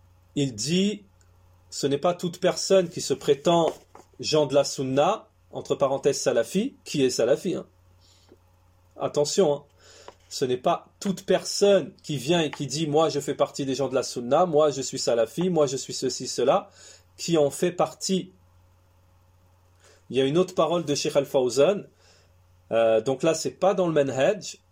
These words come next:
mais c'est un peu, c'est un peu similaire. Cheikh Al-Fawzan, il dit, euh, « Ce n'est pas toute personne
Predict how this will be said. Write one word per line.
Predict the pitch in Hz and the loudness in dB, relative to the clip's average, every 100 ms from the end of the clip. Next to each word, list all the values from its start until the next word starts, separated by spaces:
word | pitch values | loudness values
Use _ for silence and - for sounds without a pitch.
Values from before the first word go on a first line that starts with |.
| _ | _
mais | 117 113 117 | -4 -2 -2
c'est | - 143 | 0 0
un | 139 | 0
peu, | 143 147 | 0 -2
c'est | - - - - | -2 -6 -4 -2
un | 135 | -2
peu | 135 135 | -2 -4
similaire. | - 147 131 147 202 - - _ - _ - | -4 -2 0 2 0 -2 -10 _ -20 _ -8
Cheikh | - 143 | -2 0
Al-Fawzan, | 143 151 147 147 180 | 2 6 6 6 2
il | 147 | 0
dit, | 127 151 214 - _ _ - _ _ _ _ _ _ _ _ _ _ _ _ _ _ 135 | -2 0 0 -4 _ _ -20 _ _ _ _ _ _ _ _ _ _ _ _ _ _ 0
euh, « | 131 131 127 - _ _ _ _ _ _ _ _ _ - | 2 2 -2 -6 _ _ _ _ _ _ _ _ _ -10
Ce | - - | -6 -2
n'est | 156 151 | -2 0
pas | 175 190 | 0 0
toute | 180 214 - | 0 -6 0
personne | 202 185 - 196 190 156 107 | 0 0 -2 2 2 2 -4